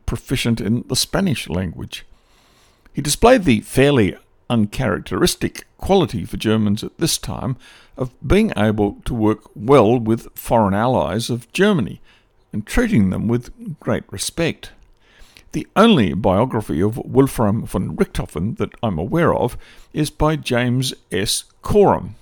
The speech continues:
a truly excellent book. It was published in two thousand and eight, well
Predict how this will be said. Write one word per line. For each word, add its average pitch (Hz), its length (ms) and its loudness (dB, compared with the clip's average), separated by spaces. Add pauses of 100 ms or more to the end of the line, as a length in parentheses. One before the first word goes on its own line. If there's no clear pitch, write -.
(180)
a 139 120 -18 (200)
truly 202 540 -2
excellent 107 540 -10
book. 147 320 -4 (560)
It - 60 -20
was - 120 -8
published - 460 0
in 92 160 -4
two 101 180 -4
thousand 92 520 -4
and - 120 -14
eight, 73 260 -8 (100)
well 92 500 -2